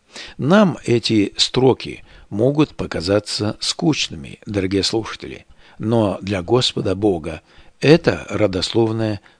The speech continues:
очень важна. Бог хочет, чтобы мы знали тех, о ком мы читаем, знали его детей по имени.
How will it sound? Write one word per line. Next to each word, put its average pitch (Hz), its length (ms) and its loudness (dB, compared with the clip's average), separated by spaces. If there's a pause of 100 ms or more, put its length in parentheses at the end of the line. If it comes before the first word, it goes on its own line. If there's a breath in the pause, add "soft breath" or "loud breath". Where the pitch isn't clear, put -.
(120)
очень 98 580 -2
важна. 95 520 -6 (1120 loud breath)
Бог 170 480 0
хочет, - 640 -2 (100)
чтобы 120 380 0
мы 147 220 4
знали 107 420 0
тех, - 420 2 (260 soft breath)
о 101 120 -4
ком 151 400 4
мы 131 320 -4
читаем, 60 680 -6 (360)
знали 180 440 4
его 123 520 4
детей 117 520 2
по 131 200 4
имени. 170 460 0